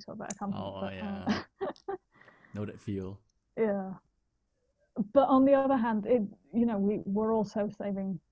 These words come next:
Speaker 1: salary money. 'Cause, yeah, the, the sort of, the site is basically working at the moment, and we don't need an intensive developer effort anymore. We, what we need, if anything, is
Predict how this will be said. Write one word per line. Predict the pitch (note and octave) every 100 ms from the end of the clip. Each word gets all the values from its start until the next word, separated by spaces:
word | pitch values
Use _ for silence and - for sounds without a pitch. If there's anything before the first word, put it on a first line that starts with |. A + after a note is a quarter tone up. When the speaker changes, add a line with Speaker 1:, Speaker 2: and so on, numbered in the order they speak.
| _ _
Speaker 1:
salary | G#3 G#3+ G#3 F#3
money. | F3+ F3 F3+ - _ _ _ _ _ _ _ _ _ _ -
'Cause, | B3+ D#4+
yeah, | D#4
the, | B3+ G#3
the | D4+
sort | - E4+
of, | D4
the | D#4+
site | - F4 F#4 -
is | C4+
basically | B3+ A#3+ B3+
working | A3 G3 F#3+ A#3
at | C4
the | G#3
moment, | G3+ F#3+ F3 F3+ A3 -
and | A3+ G#3 G#3 G3+ _ -
we | A3+ B3+
don't | C4 A3
need | A3+ G#3+
an | G3
intensive | G3 A3 G#3 G#3 F#3+
developer | G3 F#3+ G3 G3 G3
effort | F#3+ F3 G3+ G3
anymore. | F#3 F#3 G3 F#3 F#3
We, | F#3 G3 - _ _ _ _ _ _ _
what | G3+ G3
we |
need, | F#3+ G3+ F#3+
if | F#3+ F#3
anything, | G3+ F#3+ F#3
is | F#3